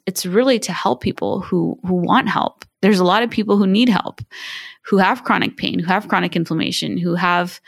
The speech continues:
you know, I more so work with people who wanna improve their body composition, but there's, like, so few people in our society who are actually metabolically healthy. Like, people need these interventions more than ever. So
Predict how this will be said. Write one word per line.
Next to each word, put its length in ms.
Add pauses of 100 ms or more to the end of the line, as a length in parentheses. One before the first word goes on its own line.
(420)
you 80
know, 80
I 160
more 240
so 280
work 200
with 120
people 300
who 120
wanna 400
improve 320
their 120
body 260
composition, 680
but 160
there's, 320
like, 340 (600)
so 460
few 260
people 340
in 60
our 120
society 460
who 120
are 60
actually 400
metabolically 680
healthy. 320
Like, 240
people 320
need 320
these 160
interventions 680
more 240
than 100
ever. 380
So 340